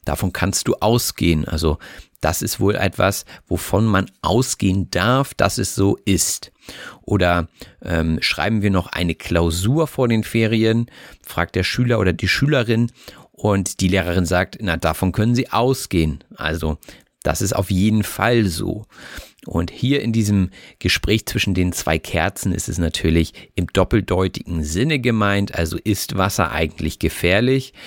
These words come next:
Und die Kerze sagt, „Davon kannst du ausgehen“, also davon könnte man ausgehen, dass es so ist,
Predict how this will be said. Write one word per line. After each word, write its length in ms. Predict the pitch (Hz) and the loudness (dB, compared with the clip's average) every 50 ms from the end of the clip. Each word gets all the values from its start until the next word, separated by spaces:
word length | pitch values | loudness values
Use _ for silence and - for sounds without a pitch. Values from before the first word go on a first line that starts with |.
| - - - - - - | -16 -14 -14 -14 -16 -14
Und 300 | - - - 82 - - | -6 -2 -2 -2 0 -2
die 140 | - 85 - - _ _ _ _ _ _ - - | -2 -4 -4 -6 _ _ _ _ _ _ -18 -10
Kerze 360 | - - 87 87 - - 92 | -6 -2 -2 -2 -2 -4 -4
sagt, 280 | 82 87 82 82 - - | -2 -2 -2 -2 -2 -2
„Davon 260 | 80 - - - 80 | -2 0 0 -2 0
kannst 280 | - 92 80 - - - | 0 0 -2 -2 -2 -4
du 60 | - | -2
ausgehen“, 480 | - 90 107 123 - - 135 143 147 | 0 0 0 0 0 0 0 0 0
also 280 | - 87 82 85 73 - _ _ _ _ | 0 0 0 0 -2 -2 _ _ _ _
davon 340 | - - - - 90 82 - | -4 -4 -2 0 -2 -2 -2
könnte 440 | - - - 90 104 110 - 107 95 | -2 0 2 2 2 2 0 0 2
man 320 | 95 87 87 85 82 - - - - _ _ | 2 2 2 2 0 -4 -8 -16 -20 _ _
ausgehen, 600 | - 110 107 104 123 123 - - - 117 104 101 | -2 0 2 2 2 0 0 0 0 2 2 2
dass 240 | - 95 85 - - | 2 0 0 0 -2
es 160 | - - - | -4 -4 -4
so 160 | - - - - _ | -4 -4 -6 -6 _
ist, 460 | - 123 165 226 - - - - - | -2 0 0 0 0 -2 -6 -8 -10